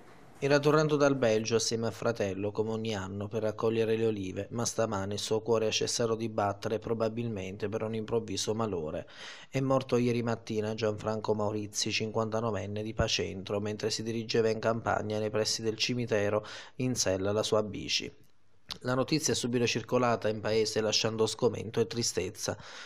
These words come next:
I due fratelli ogni anno rientrano dal Belgio per l'autunno. Stamane sono usciti di casa con la bici per raccogliere le olive, ma per uno di loro è finita in tragedia. A lanciare l'allarme è stato il fratello, dal momento che si è ritrovato solo lungo il tragitto. Inutili soccorsi,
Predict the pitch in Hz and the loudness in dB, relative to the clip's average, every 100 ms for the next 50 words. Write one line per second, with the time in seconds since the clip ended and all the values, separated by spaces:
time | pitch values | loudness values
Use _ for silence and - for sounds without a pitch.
0 | - - 120 147 143 135 123 113 110 110 | -8 -2 6 6 6 6 6 6 4 2
1 | 117 113 113 107 107 107 107 104 104 107 | 2 2 2 2 2 2 2 2 2 4
2 | 120 113 107 113 104 104 107 101 95 101 | 4 4 4 0 2 2 0 0 -2 -2
3 | 98 104 - - - 127 127 123 117 117 | -4 -6 -10 -12 -4 0 2 2 2 2
4 | 117 - 131 113 110 113 110 107 - 104 | 2 2 0 0 -4 0 2 2 2 2
5 | 117 110 101 107 107 - 120 117 - - | 2 2 2 0 2 2 2 -2 -6 0
6 | 127 120 131 127 127 120 120 120 113 104 | 2 4 4 6 6 6 6 4 2 2
7 | 107 110 113 131 127 113 107 101 98 113 | 2 0 0 2 2 0 0 0 2 0
8 | - 110 - 107 101 107 117 123 123 117 | 0 -2 -2 -2 -2 -2 0 2 2 4
9 | 110 131 - 98 - - - - 127 135 | 0 0 -4 -6 -8 -12 -12 -2 4 4
10 | 139 156 151 131 120 117 117 117 - 120 | 6 6 8 8 6 6 4 2 2 2
11 | 113 107 123 120 110 101 107 104 107 107 | 2 0 0 4 4 4 2 2 0 0
12 | 113 123 117 107 110 - 110 107 113 110 | 0 0 2 2 2 2 2 4 4 4
13 | 110 113 123 123 127 - 101 98 101 110 | 2 2 6 6 6 2 0 0 2 2
14 | 120 123 120 - - - - 117 - 127 | 4 2 2 0 -2 -6 -8 -8 -4 0
15 | 123 107 110 104 - 104 - 113 113 - | 2 2 2 0 2 2 6 4 4 0